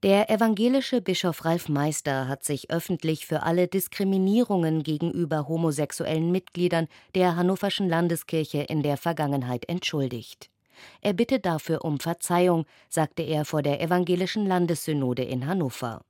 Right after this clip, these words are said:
Die Landeskirche habe einen langen, intensiven, diskussionsfreudigen und kontroversen Gang in Bezug auf homosexuelle Partnerschaften hinter sich,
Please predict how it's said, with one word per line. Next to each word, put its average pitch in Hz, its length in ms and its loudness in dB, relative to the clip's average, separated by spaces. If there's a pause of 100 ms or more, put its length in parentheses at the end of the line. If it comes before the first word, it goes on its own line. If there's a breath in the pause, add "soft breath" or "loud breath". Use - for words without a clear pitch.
(580 loud breath)
Die - 60 -2
Landeskirche 208 720 0
habe 175 320 0
einen 196 300 0
langen, 165 500 2
intensiven, 165 840 0 (280 loud breath)
diskussionsfreudigen 196 1200 0
und 190 240 -2
kontroversen 180 840 0
Gang 170 380 2 (260 soft breath)
in 147 240 -2
Bezug 151 400 -4
auf - 300 -2
homosexuelle 160 720 -2
Partnerschaften 160 800 -4
hinter 160 340 0
sich, 143 300 -4